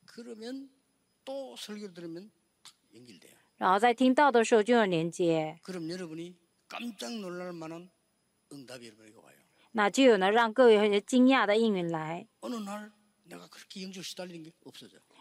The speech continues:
Speaker 2: 有一天呢，我是在灵里面那么受困的部分呢，却没了。
Speaker 1: 정신 오락가락 돌았는데, 돌았단 말은 이 자꾸 이 수건 맞는데 돌이라고 하면 그건 돌아간 거 아닙니까?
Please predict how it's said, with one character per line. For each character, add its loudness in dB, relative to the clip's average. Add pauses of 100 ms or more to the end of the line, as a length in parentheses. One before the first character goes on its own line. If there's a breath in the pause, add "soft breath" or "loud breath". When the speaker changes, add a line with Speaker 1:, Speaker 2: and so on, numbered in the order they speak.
Speaker 2:
有 6
一 8
天 4
呢， 4
我 4
是 -2
在 4
灵 4
里 4
面 2
那 4
么 4
受 4
困 4
的 6
部 2
分 4
呢， 4
却 2
没 0
了。 0 (680)
Speaker 1:
정신 -16
오락가락 -14
돌았는데, -14 (220)
돌았단 -14
말은 -14 (560)
이 -20
자꾸 -16 (140)
이 -20
수건 -16
맞는데 -16
돌이라고 -16
하면 -16
그건 -18
돌아간 -12
거 -20
아닙니까? -20